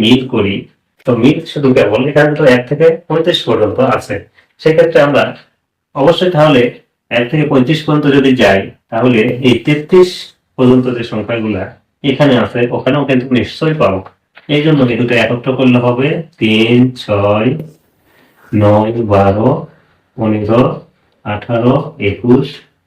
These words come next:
চব্বিশ, তারপরে সাতাশ মূলত, তিন নং সাতাশ, তারপর তিন দশে তিরিশ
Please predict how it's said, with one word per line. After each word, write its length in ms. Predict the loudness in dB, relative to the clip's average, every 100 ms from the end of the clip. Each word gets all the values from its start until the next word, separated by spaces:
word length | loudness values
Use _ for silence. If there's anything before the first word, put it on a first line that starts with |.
| _
চব্বিশ, 540 | -10 -8 -4 0 0 -2 -10 _ _ _ _ _ _ _ _ _ _ _ _ _ _ _ _ _ _ _ _ _ _ _ _ _ _ _ _ _
তারপরে 320 | -4 0 0 0 -4 -14 _ _ _ _ _ _ _ -14 -12 -2
সাতাশ 300 | 0 2 0 -2
মূলত, 240 | -4 -2 -4 -4 -12 -8
তিন 120 | -4 -2
নং 100 | -2 -2
সাতাশ, 420 | -2 0 0 0 -2 -10
তারপর 240 | -8 -8 -8
তিন 140 | -6 -6 -6
দশে 260 | -4 -2 -2 -4 _ _ _ _
তিরিশ 420 | 0 2 2 2